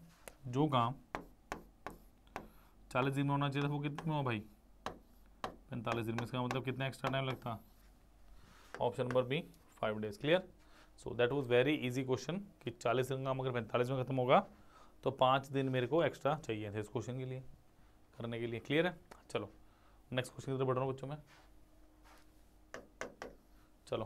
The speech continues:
करो इस क्वेश्चन को प्लीज। A fort had provided, या a fort had provision for food for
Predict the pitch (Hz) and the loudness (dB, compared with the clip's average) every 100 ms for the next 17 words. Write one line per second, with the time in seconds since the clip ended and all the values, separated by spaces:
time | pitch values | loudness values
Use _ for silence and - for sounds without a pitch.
0 | - 131 131 139 135 135 131 135 - - | 0 0 2 0 -2 -4 -4 -8 -12 -20
1 | - - - - - - - - - - | -20 -20 -20 -20 -20 -20 -20 -20 -20 -20
2 | - - - - - - - - - 139 | -20 -20 -20 -20 -20 -20 -20 -20 -2 0
3 | 147 170 196 175 160 156 139 131 123 139 | 6 6 8 6 2 2 6 6 4 -2
4 | - - - - - - - - - - | -4 -14 -14 -14 -16 -20 -20 -20 -20 -20
5 | - - - 123 120 151 156 - 135 147 | -20 -20 -8 -4 0 2 2 2 2 2
6 | 135 127 120 143 - - - - - - | 6 6 6 0 -14 -20 -20 -20 -12 2
7 | 139 131 147 156 160 - 143 139 | 4 4 2 2 -2 0 2 4